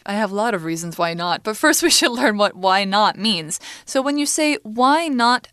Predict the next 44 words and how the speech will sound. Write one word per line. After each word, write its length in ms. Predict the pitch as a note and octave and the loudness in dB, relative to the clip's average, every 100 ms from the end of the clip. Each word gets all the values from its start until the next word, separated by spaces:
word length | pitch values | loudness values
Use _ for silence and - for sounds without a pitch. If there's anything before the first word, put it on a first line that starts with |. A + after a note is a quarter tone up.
| - | -8
with 180 | F#3+ | -4
a 120 | F3 D#3 | -4 -6
verb, 480 | D#3 A#3 G#3+ F3 | -4 0 2 0
usually 340 | F3+ F3 F#3+ F#3 | -4 -6 -6 -6
an 160 | E3+ - | -8 -10
infinitive 680 | D#3 D3 - E4+ A#3+ F#3+ E3+ | -14 -12 -10 -6 -2 -4 -6
verb, 340 | D#3+ E3 G#3+ - - - | -8 -4 -4 -6 -20 -4
it's 220 | - G#4 | 0 2
a 80 | A4+ | 0
suggestion 840 | G#4 F#4 A#3 - A3 A#3+ - E3+ - | 0 -2 -2 0 0 0 -4 -8 -8
for 120 | F#3 | -6
somebody 460 | - G#3 G#3 G3+ | -4 -2 -2 -2
to 160 | G3+ A#3 F3 - | -4 -6 -6 -6
do 160 | G#3+ | -2
something, 480 | - - - - - - - D4+ | -2 -2 -8 -16 -18 -20 -6 -2
especially 500 | D#4+ E4 E4+ F4 E4 | 2 2 2 0 -4
to 120 | D#4+ | -4
try 320 | - - F#3 | -6 0 2
something 400 | G3+ G#3 G3+ F#3+ - | 0 -4 -6 -8 -6
interesting 600 | G3+ G3+ G3+ - G#3 F#3+ | -8 -6 -4 -2 -2 -2
or 100 | E3+ | -4
exciting 600 | E3+ - A3 A#3+ F#3 F3 | -2 0 2 2 2 0
or 100 | F3+ | -2
something 400 | G3+ C4+ C4 C#4+ | -4 -4 -4 -6
you 80 | C#4+ | -6
should 240 | - C#4+ B3 - | -4 -6 -8 -14
take 240 | E3+ D3 | -12 -8
a 40 | F#3 | -8
chance 360 | - A3+ A#3+ | -4 -4 -4
to 100 | - | -4
do. 340 | D4+ G4+ F#3 C#3+ - - - - | 0 0 0 -4 -14 -20 -20 -14
So 240 | - - G#3 | -2 0 2
you 160 | G#3 | 0
could 160 | G#3 G#3+ | -2 -4
say, 380 | - A#3 A#3 A#3 - - | 0 2 2 0 -4 -6
"Why 220 | D#3+ F#3 | -2 2
not 240 | A3 A#3+ | 2 2
do 120 | F#4 A#4 | 4 4
it? 220 | E3+ - - | 2 -4 -4
Why 200 | G#3 A#3+ | 0 0
don't 420 | G3+ C#4 B4 - | 2 2 2 -2
you 80 | F#3+ | -4
do 280 | F3+ E3 G2 | -6 -6 -6
it? 180 | - | -10